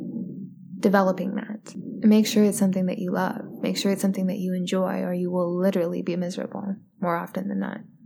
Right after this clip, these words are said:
Another question I got was how to stop overthinking. I don't know. This isn't something that I've naturally struggled with, but I've grown up around people who do.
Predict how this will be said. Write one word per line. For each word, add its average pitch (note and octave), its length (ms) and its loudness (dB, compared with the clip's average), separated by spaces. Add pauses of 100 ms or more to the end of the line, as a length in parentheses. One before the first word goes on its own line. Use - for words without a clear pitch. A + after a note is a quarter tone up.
(1700)
Another B3 280 4
question A3+ 380 0
I G#3+ 80 4
got G3 300 0
was F#3+ 100 -2
how F#3+ 220 -2
to F#3+ 100 -2
stop F#3+ 360 -6
overthinking. G#3 880 0 (760)
I - 240 -8
don't B3 160 6
know. F#3+ 300 2 (180)
This A3 220 6
isn't C#4+ 180 8
something A3 320 6
that G#3 80 6
I've G3 140 4
naturally F#3+ 480 0
struggled G#3 400 0
with, A#3+ 260 2 (1300)
but G3+ 640 2
I've G3 240 -4
grown F#3+ 220 -2
up F#3+ 120 -8
around G3 260 -2
people G3 260 0
who G3+ 180 0
do. A3 360 2